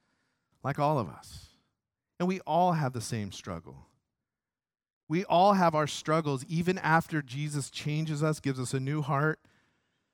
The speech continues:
effectively gives us a new name. We still struggle, but Jesus saw what he could become,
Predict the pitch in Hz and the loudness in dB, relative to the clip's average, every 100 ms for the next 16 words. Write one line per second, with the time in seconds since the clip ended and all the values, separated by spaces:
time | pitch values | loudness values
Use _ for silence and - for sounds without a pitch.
0 | _ - 143 165 160 165 147 143 135 170 | _ -2 4 4 4 2 2 2 4 4
1 | 147 156 147 143 156 143 147 156 156 160 | 4 2 2 2 0 2 2 2 -2 -8
2 | _ _ _ _ _ _ _ _ _ 156 | _ _ _ _ _ _ _ _ _ -2
3 | 180 - - 190 196 - - 185 196 147 | -2 -2 0 2 2 0 0 2 4 2
4 | 123 139 113 127 160 165 180 - - 156 | -2 -4 -4 -2 0 2 0 -2 0 4
5 | 156 147 127 - 160 175 196 190 - 202 | 4 2 -4 -4 -4 -2 -4 -4 -2 0
6 | 202 | 2